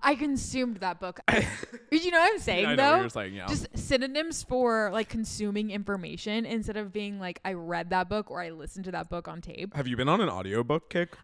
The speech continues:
Speaker 1: I've been listening to so many audiobooks lately because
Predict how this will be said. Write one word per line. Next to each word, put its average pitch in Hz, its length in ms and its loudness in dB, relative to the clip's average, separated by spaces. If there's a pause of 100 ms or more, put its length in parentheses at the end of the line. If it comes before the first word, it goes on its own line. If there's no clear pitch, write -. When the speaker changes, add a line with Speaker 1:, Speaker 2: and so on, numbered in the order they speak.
Speaker 1:
I've 285 220 2
been 392 320 -6
listening 254 400 -2
to 226 60 -4
so 226 180 -4
many 214 180 -4
audiobooks 185 560 -2
lately 180 260 -6
because 185 760 -4